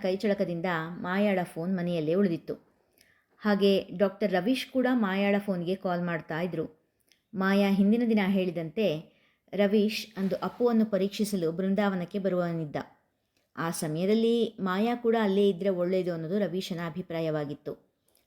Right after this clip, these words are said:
ಹಾಗಾಗಿಯೇ ತಾನು ಬರುವ ಸಮಯ ತಿಳಿಸಲು ಮಾಯಾಳಿಗೆ ಫೋನ್ ಮಾಡುತ್ತಲಿದ್ದ. ಎಷ್ಟು ಬಾರಿ ಕರೆ ಮಾಡಿದರೂ ಸ್ವೀಕರಿಸದೇ ಇದ್ದಾಗ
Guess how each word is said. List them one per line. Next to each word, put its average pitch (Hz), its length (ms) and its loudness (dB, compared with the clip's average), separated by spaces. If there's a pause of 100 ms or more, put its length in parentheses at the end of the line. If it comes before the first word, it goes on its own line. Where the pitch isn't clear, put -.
ಹಾಗಾಗಿಯೇ 180 720 0 (340)
ತಾನು 196 260 2
ಬರುವ 214 280 2
ಸಮಯ 202 340 0
ತಿಳಿಸಲು 180 440 -2
ಮಾಯಾಳಿಗೆ 175 540 -2
ಫೋನ್ 185 300 -4
ಮಾಡುತ್ತಲಿದ್ದ. 156 480 -4 (840)
ಎಷ್ಟು 170 300 -4
ಬಾರಿ 214 240 4
ಕರೆ 220 200 2
ಮಾಡಿದರೂ 202 480 2
ಸ್ವೀಕರಿಸದೇ 190 680 -2
ಇದ್ದಾಗ 160 340 -6